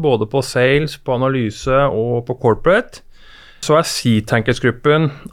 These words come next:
alltid vært en maktfaktor i norsk og internasjonal finans. De har en helt unik evne til å investere syklisk og motsyklisk. De er ekstremt kunnskapsrike. De er finansielt rå,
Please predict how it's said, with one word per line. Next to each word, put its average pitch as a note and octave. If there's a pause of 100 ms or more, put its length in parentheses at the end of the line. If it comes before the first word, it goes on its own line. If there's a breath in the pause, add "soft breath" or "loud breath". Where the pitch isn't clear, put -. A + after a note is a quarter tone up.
(120)
alltid A#2
vært B2
en C3
maktfaktor C3 (160)
i C3
norsk C3
og A#2+
internasjonal G2
finans. G#2+ (400)
De D3+
har D#3
en F3
helt E3
unik E3+
evne C#3+ (220)
til D3+
å D3
investere B2+
syklisk B2
og D3
motsyklisk. C3+ (160)
De A#2+
er C#3+
ekstremt C3+
kunnskapsrike. A2 (680 loud breath)
De B2
er A#2+
finansielt B2+ (520)
rå, D3